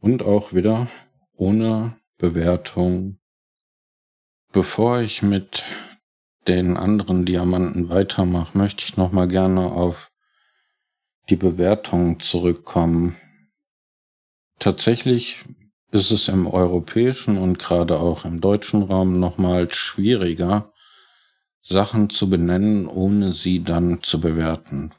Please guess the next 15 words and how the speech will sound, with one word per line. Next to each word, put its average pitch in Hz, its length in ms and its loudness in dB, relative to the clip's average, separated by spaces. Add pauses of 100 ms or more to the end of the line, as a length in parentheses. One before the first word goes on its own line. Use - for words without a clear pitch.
weil 90 300 2
gesellschaftlich 87 1040 0
halt 78 300 -4
einfach 90 540 -2
viele 95 380 -2
Dinge 87 380 0
verankert 85 680 -6
sind. 80 340 -8 (920)
Als 95 220 -2
Beispiel 107 540 2
nehme 95 280 2
ich 87 120 -6
die - 100 -2
blonde 85 440 2
Frau 110 600 0